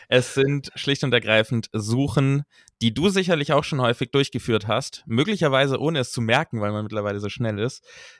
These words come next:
Einfach Suchen, bei denen man nirgends klickt. Das kann verschiedene Gründe haben. Ähm, was würdest du sagen, sind die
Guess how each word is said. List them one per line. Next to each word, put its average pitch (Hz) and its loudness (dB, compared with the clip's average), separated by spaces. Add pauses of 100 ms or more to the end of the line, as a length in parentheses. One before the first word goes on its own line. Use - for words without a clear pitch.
Einfach 131 -2
Suchen, 147 0
bei 123 4
denen 123 2
man 113 2
nirgends 123 0
klickt. - -4 (460)
Das - -4
kann 120 0
verschiedene 117 0
Gründe 151 2
haben. 160 2 (100)
Ähm, 120 4 (260)
was - 0
würdest 139 -2
du 147 -4
sagen, 131 2
sind 127 -4
die 123 0